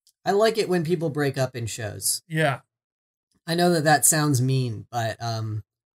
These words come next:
Speaker 1: I think there are far too many instances in media of people who clearly are not right for each other, uh, like, staying together and making it work and, like, learning to, you know,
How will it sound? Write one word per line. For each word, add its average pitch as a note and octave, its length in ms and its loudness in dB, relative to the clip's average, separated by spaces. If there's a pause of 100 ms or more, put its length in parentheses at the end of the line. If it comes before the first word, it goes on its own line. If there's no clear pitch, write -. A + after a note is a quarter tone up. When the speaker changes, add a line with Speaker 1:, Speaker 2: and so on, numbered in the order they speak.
Speaker 1:
I C#3+ 80 2
think F3+ 300 -2
there D#3 240 0
are B2+ 160 -2
far C#3+ 400 0
too D3 220 -6
many C3 300 -4
instances C3+ 1000 -4
in C3 420 -6
media C3 640 -4 (380)
of B2 240 -8
people C#3+ 480 -2
who C#3 140 2 (100)
clearly D3 760 -2 (280)
are B2+ 100 -4
not A#2+ 280 -2
right A2+ 260 -6
for C#3 140 -6
each C3+ 200 -6
other, C#3+ 560 -4 (800)
uh, A#2+ 340 -2
like, A2+ 240 -6 (160)
staying F3+ 520 2
together D#3+ 500 4
and C3+ 240 0
making E3+ 360 0
it D3 180 -4
work D#3 500 0 (280)
and, C#3+ 140 -4
like, B2+ 260 0 (260)
learning D#3+ 500 4
to, C3+ 460 4 (760)
you E3 180 -4
know, C3 380 2